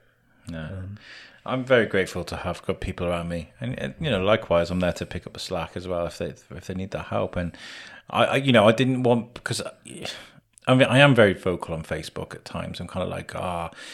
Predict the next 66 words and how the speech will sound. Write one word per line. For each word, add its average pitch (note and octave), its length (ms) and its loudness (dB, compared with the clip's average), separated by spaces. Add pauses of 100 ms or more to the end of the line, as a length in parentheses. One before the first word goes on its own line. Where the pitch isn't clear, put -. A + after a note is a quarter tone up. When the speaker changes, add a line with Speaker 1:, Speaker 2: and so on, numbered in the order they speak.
(880)
Speaker 1:
having - 200 2
a D3 40 4
nightmare E3+ 360 6
today," D#3 400 10
you D3 80 6
know, C#3+ 100 10
sort C3+ 180 4
of B2 60 2
thing. C3+ 180 8
But C3 140 2
I B2 80 6
don't E3 140 4
want, D3 180 6
pe-, - 80 0 (340)
and B2 240 2
this D3+ 140 4
is D3 60 -4
the C3 80 2
thing, G2 260 6
right? F2+ 300 0
I B2+ 100 10
am A#2 140 8
very A2 240 10
capable. F2+ 600 0
Uh, G#2+ 100 -2 (100)
not C3+ 180 6
only G#2 320 4
am F#2+ 100 -2
I F#2 60 -2
capable F2+ 400 -4
of E2+ 80 -4
doing F#2 220 -2
Pod F#2 220 0
Aid, E2+ 180 0
I'm, F#2+ 200 0
I'm F#2+ 200 -2
able G2+ 720 2
to G#2 120 -4
knock G#2 320 2
it F2+ 40 0
out F2+ 120 -2
the - 80 -10
park F#2+ 400 2
as G2 80 -8
well. E2+ 200 0
But A#2 200 0
there's G#2+ 220 2
that A2+ 200 6
anxiety A2+ 480 6
thing G2+ 200 0
inside G2 280 2
me F#2 60 2
Speaker 2:
Mm-hmm. - 60 0
Speaker 1:
going, F2+ 200 2
"You're A#2 120 6
gonna G#2+ 140 4
<laughs> - 200 -4
fail, A#2+ 320 6
mate. - 380 0
You're A2 100 8
gonna G#2 180 4
fall G2+ 220 2
flat F#2 320 2
on F#2+ 80 2
your F#2 120 2
face." F#2+ 280 0